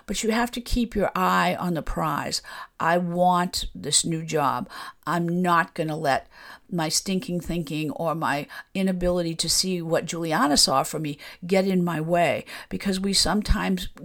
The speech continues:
result or go back into negative self-talk, and that gets us nowhere.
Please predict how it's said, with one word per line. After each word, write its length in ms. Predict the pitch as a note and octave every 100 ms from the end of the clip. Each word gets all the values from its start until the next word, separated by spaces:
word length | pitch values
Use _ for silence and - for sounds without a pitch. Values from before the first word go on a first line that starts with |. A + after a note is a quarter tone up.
| G3 -
result 800 | - F#3+ F#3 E3+ F3 F3 E3+
or 320 | - F3 D#3+ E3
go 200 | E3+ E3+
back 340 | D#3+ D3 -
into 200 | D#3+ D#3+
negative 440 | D#3+ D#3 D#3+ C#3+
self-talk, 680 | - D3 D3+ - D#3+ B2+ - - - - - -
and 220 | F3 D#3+
that 380 | F3 E3+ F3+ - _ - _ _ _ _ - - F3+
gets 240 | E3 E3
us 140 | D#3 -
nowhere. 600 | D#3+ D#3 C#3+ - -